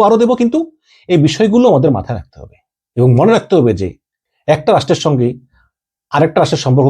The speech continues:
কিন্তু বন্ধুত্বের ভিত্তিতে হয় না, হয় ন্যায্যতার ভিত্তিতে। এবং ভারতের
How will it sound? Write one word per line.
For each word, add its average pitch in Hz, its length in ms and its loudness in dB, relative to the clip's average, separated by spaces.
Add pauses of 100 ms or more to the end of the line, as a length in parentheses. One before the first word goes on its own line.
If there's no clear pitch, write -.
কিন্তু 160 220 -4 (420)
বন্ধুত্বের 139 680 2
ভিত্তিতে 127 300 -4
হয় 92 200 -12
না, - 60 -20 (400)
হয় 110 260 -2 (460)
ন্যায্যতার 160 580 0
ভিত্তিতে। - 340 -16 (380)
এবং 147 200 2 (180)
ভারতের 165 280 -2